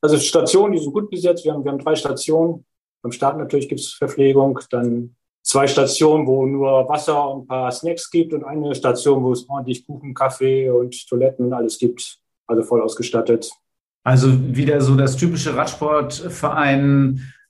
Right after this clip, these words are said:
Speaker 2: ähm, alle backen Kuchen und, äh, ihr gebt die dann raus?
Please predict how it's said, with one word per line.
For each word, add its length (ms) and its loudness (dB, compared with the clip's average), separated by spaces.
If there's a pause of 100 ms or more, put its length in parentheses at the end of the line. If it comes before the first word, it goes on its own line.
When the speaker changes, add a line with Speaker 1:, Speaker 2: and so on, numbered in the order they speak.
Speaker 2:
ähm, 360 4
alle 220 2
backen 340 -2
Kuchen 340 -2
und, 340 -2
äh, 520 -4
ihr 300 0
gebt 220 -8
die 100 -4
dann 160 0
raus? 380 -4